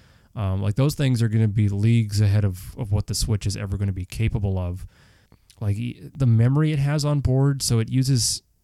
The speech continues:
micro S D cards as opposed to onboard hard drives or something like that,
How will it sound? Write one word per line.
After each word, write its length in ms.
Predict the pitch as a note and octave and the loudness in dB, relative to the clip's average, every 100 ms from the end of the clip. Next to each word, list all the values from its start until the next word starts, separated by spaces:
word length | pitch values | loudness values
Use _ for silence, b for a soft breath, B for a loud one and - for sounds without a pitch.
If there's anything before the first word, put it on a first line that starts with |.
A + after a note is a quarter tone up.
| _ - | _ -6
micro 340 | - C3 D3 | -4 -2 -2
S 220 | B2+ A#2 - | 0 -2 -2
D 180 | A2 | -4
cards 460 | A#2 - C3 C3 A#2+ | -4 -2 0 0 0
as 180 | G#2+ G#2 | -2 -2
opposed 540 | - A2+ A2 G#2+ - | -2 0 0 -2 -4
to 500 | - A2 G#2+ G#2 A2+ - | 0 2 2 2 -2 -6
onboard 800 | G#2+ G#2+ G#2 G#2+ G#2 G#2 G2+ - | -4 -2 0 0 2 0 -2 -6
hard 280 | G#2 G#2 | -4 -2
drives 480 | A2 A2 A2+ A#2+ A2 | 0 0 0 0 0
or 60 | A#2+ | -2
something 260 | B2+ B2 | -2 -2
like 200 | A#2+ A#2 | 0 -2
that, 240 | C3 C3 | -2 -4